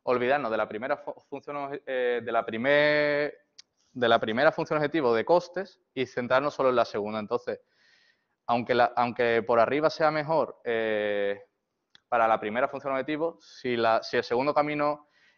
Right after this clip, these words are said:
es mejor para la segunda, solamente damos eso como, como, como coste para el grafo del matching.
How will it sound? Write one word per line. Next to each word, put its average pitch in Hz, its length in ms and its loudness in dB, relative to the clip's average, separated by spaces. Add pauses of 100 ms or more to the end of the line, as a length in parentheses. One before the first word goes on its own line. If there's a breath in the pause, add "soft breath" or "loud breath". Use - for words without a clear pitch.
es 135 100 -2
mejor 139 280 2
para 139 180 4
la 139 100 4
segunda, 170 560 -4
solamente 143 800 0 (440)
damos 135 340 2
eso - 280 -2
como, 120 760 0 (1600)
como, 113 1120 0
como 120 260 0
coste 151 520 2 (600 soft breath)
para 123 220 4
el 120 100 4
grafo 117 360 0
del 120 120 -4
matching. 143 440 -12